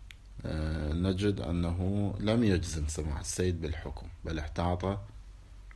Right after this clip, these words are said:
احتياطاً وجوبياً، خصوصاً وأنه يمكن أن يقال بتشكل علم إجمالي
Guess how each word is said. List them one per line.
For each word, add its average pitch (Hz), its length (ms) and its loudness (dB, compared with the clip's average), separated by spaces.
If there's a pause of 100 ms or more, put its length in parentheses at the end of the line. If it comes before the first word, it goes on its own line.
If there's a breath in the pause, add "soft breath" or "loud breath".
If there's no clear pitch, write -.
احتياطاً 90 520 4
وجوبياً، 78 720 2 (680 soft breath)
خصوصاً 139 460 4
وأنه 98 520 6
يمكن 110 340 4
أن 85 140 4
يقال 95 560 2 (960 soft breath)
بتشكل 90 1160 4
علم 98 400 4
إجمالي 104 920 2